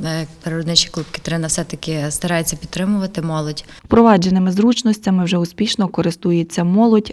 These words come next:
Speaker 2: Це як студенти, так і учні, розповідає завідувачка міської бібліотеки для дітей та юнацтва імені Ірини Яцури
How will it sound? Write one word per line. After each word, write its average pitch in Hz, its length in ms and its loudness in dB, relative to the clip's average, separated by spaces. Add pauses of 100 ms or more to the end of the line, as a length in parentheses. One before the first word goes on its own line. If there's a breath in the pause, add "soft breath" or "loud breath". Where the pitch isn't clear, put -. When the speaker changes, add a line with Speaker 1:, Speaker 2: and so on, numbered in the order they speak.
Speaker 2:
Це 180 200 -2
як 175 140 -2
студенти, 214 520 0
так 165 260 -4
і 175 40 2
учні, 202 380 0
розповідає 175 560 0
завідувачка 170 600 -2
міської 170 380 0
бібліотеки 165 720 -2
для 165 220 -2
дітей 165 380 -2
та 160 200 -4
юнацтва 170 640 -2
імені 175 320 2
Ірини 170 440 -2
Яцури 196 480 -2